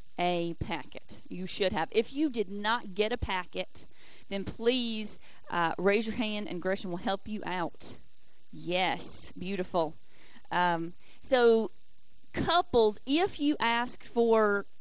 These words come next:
one, then you only got one to share. And, uh, where if you ask for two, then you each got one, and that's totally fine. What this is, if you will recall, a few weeks ago, some, a little someone walked around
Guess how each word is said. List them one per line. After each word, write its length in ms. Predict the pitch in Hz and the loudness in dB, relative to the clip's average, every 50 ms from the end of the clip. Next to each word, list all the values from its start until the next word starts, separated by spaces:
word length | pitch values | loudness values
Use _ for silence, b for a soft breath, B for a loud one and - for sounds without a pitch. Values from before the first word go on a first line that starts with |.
| - - | -8 -8
one, 680 | 196 180 185 208 247 269 269 226 196 180 175 180 190 180 | -8 -6 2 6 6 8 8 8 6 4 4 2 0 0
then 220 | 185 185 185 185 | 0 2 2 0
you 120 | 185 180 | 2 2
only 260 | 185 190 190 175 175 180 | 4 4 4 2 0 2
got 320 | 190 185 185 - - - | 4 4 4 4 2 0
one 280 | 175 170 170 170 170 165 | -2 0 0 0 -2 -2
to 60 | 175 | -4
share. 480 | 160 - - 208 214 185 170 165 180 190 B B B B B - - | -4 -2 0 0 0 2 2 0 -2 -2 B B B B B -2 0
And, 320 | 190 190 185 185 170 - | 2 2 2 2 0 -2
uh, 100 | - 123 | -2 -2
where 160 | 165 202 202 | 2 2 2
if 100 | 202 208 | 2 2
you 100 | 202 - | 0 -2
ask 220 | - 185 180 - - | -2 -2 -2 -4 -6
for 100 | - 156 | -8 -8
two, 500 | - - - - 214 170 165 165 185 202 | -8 -6 0 2 4 4 4 2 0 -2
then 320 | 190 160 165 165 160 151 - | 0 0 0 0 -2 -4 -6
you 180 | 156 165 175 - | -8 -8 -6 -6
each 180 | 170 160 139 - | -6 -6 -6 -4
got 220 | - 165 151 - | -2 -2 -2 -2
one, 160 | 160 160 160 | -2 -2 -2
and 140 | 165 160 160 | -2 -2 -2
that's 200 | 165 156 - - | -4 -4 -6 -6
totally 280 | - 165 160 - - 165 | -6 -6 -6 -6 -8 -4
fine. 220 | - 240 226 - B B B B B B B B B B - | 0 0 0 0 B B B B B B B B B B -4
What 300 | 185 180 220 285 240 - | 2 4 6 6 6 4
this 260 | 226 269 254 - - | 2 0 0 0 -2
is, 360 | - 254 269 254 190 180 - - | -4 -2 -2 0 0 -2 -2 -2
if 220 | 240 240 226 - | 0 0 0 0
you 240 | 220 214 233 277 339 622 554 | -2 -2 0 0 0 0 -2
will 240 | 349 269 277 262 233 | -2 -2 -2 0 2
recall, 880 | 226 226 - - - - - 214 233 269 247 180 160 139 156 185 240 - - - - - - - - - - | 2 2 0 0 -4 -4 -2 0 2 2 2 2 2 0 -2 -4 -4 -6 -8 -8 -10 -10 -10 -10 -6 -4 -4
a 80 | 185 | -2
few 360 | 175 - - - 220 233 254 | -2 -4 -4 -4 -2 -2 -2
weeks 420 | 254 220 226 220 - - - - - | -2 -2 -2 -4 -4 -6 -8 -6 -6
ago, 220 | 170 - 165 - - 175 - - - - - - - - - b b b b b b b b b b - - - - - - - - - | -4 -4 -4 -4 -4 -6 -8 -8 -10 -10 -10 -10 -10 -10 -10 b b b b b b b b b b -10 -10 -10 -10 -10 -10 -10 -10 -10
some, 380 | - - - - 208 196 202 - | -10 -10 -6 -4 -2 -2 -2 -2
a 80 | - 185 | -4 -4
little 240 | 180 185 190 208 240 | -4 -2 -2 -2 -2
someone 720 | - - 269 233 226 220 214 214 208 202 202 233 254 214 | -2 -2 -2 -2 0 0 0 -2 -2 -2 -2 -4 -2 -2
walked 340 | 196 196 208 214 - - | 0 -2 -2 -2 -6 -6
around 640 | 233 208 208 214 240 294 370 277 214 208 220 240 262 | -6 -4 -4 -2 -2 0 0 0 0 0 -2 -2 -2